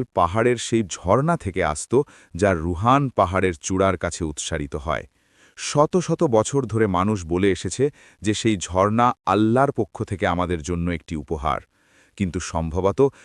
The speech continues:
সেখানে কিছু বাধা সৃষ্টি হয়েছে। আমাদের নিজেদের যেতে হবে এবং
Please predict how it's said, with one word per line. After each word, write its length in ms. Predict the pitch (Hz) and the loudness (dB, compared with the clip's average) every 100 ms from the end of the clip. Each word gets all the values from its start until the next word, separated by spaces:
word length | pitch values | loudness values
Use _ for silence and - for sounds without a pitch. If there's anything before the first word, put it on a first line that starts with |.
| - | -8
সেখানে 340 | - 123 147 | -2 0 0
কিছু 200 | 151 156 139 | -2 -2 -2
বাধা 400 | 80 80 95 156 | 2 2 2 -2
সৃষ্টি 360 | - 110 - 78 | -4 -8 -8 -6
হয়েছে। 320 | 76 - - - _ _ _ 80 | -6 -6 -12 -14 _ _ _ -2
আমাদের 320 | 87 90 90 | 0 2 0
নিজেদের 440 | 78 85 82 92 90 | 0 -2 0 0 0
যেতে 240 | 78 82 90 | 0 -2 -2
হবে 240 | 87 123 131 - _ | 2 2 2 -6 _
এবং 200 | 110 | 2